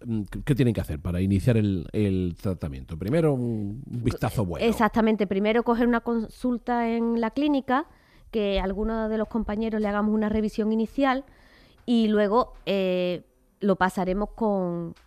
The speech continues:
Speaker 2: algunos de nuestros ortodoncistas, que los ortodoncistas de nuestra clínica están certificados en sistemas de ortodoncia invisible, eh, para que puedan, a través de los sistemas de las firmas que estamos utilizando nosotros de ortodoncia invisible, que son firmas de,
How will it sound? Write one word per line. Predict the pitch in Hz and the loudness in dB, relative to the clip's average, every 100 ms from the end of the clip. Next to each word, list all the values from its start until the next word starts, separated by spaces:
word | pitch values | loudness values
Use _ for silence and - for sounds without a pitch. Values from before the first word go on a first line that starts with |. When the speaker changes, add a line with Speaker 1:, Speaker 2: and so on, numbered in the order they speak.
| _ | _
Speaker 2:
algunos | 160 175 196 208 | -4 -2 0 0
de | 196 | 0
nuestros | 202 - 202 | -2 0 -2
ortodoncistas, | 185 190 196 - 240 - 262 | -2 -4 -4 -2 -4 -4 -8
que | 277 202 | -4 0
los | 180 | 0
ortodoncistas | 165 156 165 185 208 | 0 -2 -2 -2 -2
de | 190 | -2
nuestra | 175 185 | -2 -2
clínica | 208 220 170 | -2 -2 -2
están | - 180 | -2 -4
certificados | 185 - 175 175 196 202 | -4 -8 -8 -6 -4 -2
en | 180 | -2
sistemas | 175 160 180 180 | -4 -6 -4 -4
de | 175 | -4
ortodoncia | 170 180 170 170 | -4 -4 -4 -4
invisible, | 185 180 175 233 220 233 320 - _ - - - - - | -4 -4 -4 -4 -2 -4 -8 -16 _ -20 -20 -20 -20 -4
eh, | 226 220 208 202 190 190 - | 2 4 4 2 2 -2 -2
para | 190 175 | -2 0
que | 175 | -4
puedan, | 180 190 185 139 - _ - - - - _ - - - - | -2 0 0 -2 -10 _ -18 -18 -18 -20 _ -16 -16 -18 0
a | 190 | 2
través | - 170 185 190 | 4 2 2 2
de | 190 185 180 180 | 0 2 2 0
los | 180 | 0
sistemas | 165 - 185 180 | -2 -2 0 0
de | 170 170 160 151 | 0 0 0 0
las | 160 | -4
firmas | - 190 190 | -4 -2 0
que | 175 | -2
estamos | - 190 180 175 | -2 0 2 0
utilizando | 175 170 180 180 | 0 -2 -2 -2
nosotros | 180 170 185 180 | -2 -2 -2 -2
de | 170 | -2
ortodoncia | 170 175 170 185 | -2 -2 -2 -4
invisible, | 180 165 202 208 | -4 -4 -4 -2
que | 180 160 | -4 -6
son | 175 165 160 | -6 -4 -6
firmas | - 196 180 175 165 | -4 -4 -2 -4 -2
de, | 165 160 156 151 | 0 0 0 -2